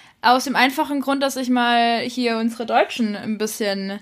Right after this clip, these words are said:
netzen sehen möchte. Ich möchte ein paar Tore vom Timo oder vom, keine Ahnung. Also ich will auf jeden Fall gerne auch vor Kai Havertz. Ich weiß nicht, wie realistisch das ist, aber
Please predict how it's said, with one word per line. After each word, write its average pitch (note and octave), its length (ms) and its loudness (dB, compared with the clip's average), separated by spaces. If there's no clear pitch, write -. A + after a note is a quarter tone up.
netzen A3 600 4
sehen G#3 300 2
möchte. G3 580 -2
Ich F3+ 100 -14
möchte A3 240 -6
ein A3 80 -6
paar A3 180 0
Tore C4 460 4
vom G#3+ 480 -2
Timo A3+ 560 2
oder G#3 300 2
vom, G3+ 560 -4
keine G#3+ 180 2
Ahnung. A3 400 4
Also G#3 140 0
ich A3+ 80 -6
will B3 100 4
auf B3+ 100 2
jeden C#4 140 0
Fall B3 880 2
gerne C4 300 4
auch C#4 40 2
vor B3 260 2
Kai A#3 260 0
Havertz. C4+ 460 2
Ich B3+ 40 -2
weiß A#3+ 140 -2
nicht, B3 100 0
wie A3+ 60 -2
realistisch A3+ 560 -2
das D4 120 -4
ist, D#4+ 160 -6
aber C4+ 340 4